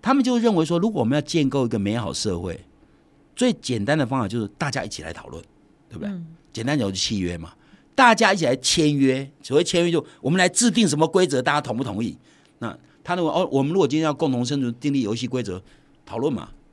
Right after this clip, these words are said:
Speaker 1: 譬-，譬如说，如-，如果今天有，有两个人要共同合作，签个条件嘛。
Speaker 2: 嗯，嗯。
Speaker 1: 呃，我如果做多少小时，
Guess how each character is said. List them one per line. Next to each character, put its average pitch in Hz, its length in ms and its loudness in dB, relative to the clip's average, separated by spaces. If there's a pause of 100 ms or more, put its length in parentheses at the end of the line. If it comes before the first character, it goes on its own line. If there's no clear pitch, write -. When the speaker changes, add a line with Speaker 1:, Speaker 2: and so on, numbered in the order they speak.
(180)
Speaker 1:
譬-， 156 120 -4
譬 160 160 -2
如 147 40 0
说， 143 240 -2 (600)
如-， 139 180 -8
如 139 100 -4
果 156 120 0
今 143 120 0
天 147 280 0
有， 127 240 -4
有 131 160 -4
两 117 180 -4
个 107 100 -6
人 113 140 -4
要 123 140 -2
共 123 180 -4
同 104 160 -2
合 95 140 -6
作， 92 280 -8 (680)
签 196 180 -6
个 175 60 -2
条 - 180 -2
件 143 160 -4
嘛。 - 180 -16 (120)
Speaker 2:
嗯， 196 220 -4
嗯。 170 100 -12 (320)
Speaker 1:
呃， 143 240 -2
我 143 120 4
如 185 80 0
果 175 160 2
做 151 300 0
多 147 240 -2
少 139 100 2
小 117 160 -6
时， 92 320 -10